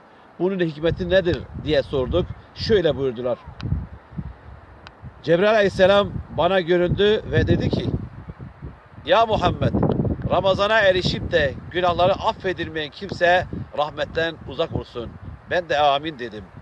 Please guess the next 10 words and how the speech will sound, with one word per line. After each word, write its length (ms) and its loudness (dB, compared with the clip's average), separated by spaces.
İkinci 360 -8
basamağa 460 2
çıktığımda, 800 2
"Ya 200 4
Muhammed, 480 0
senin 460 -2
ismin 580 -4
yanında 500 2
zikredilip 640 0
de 180 4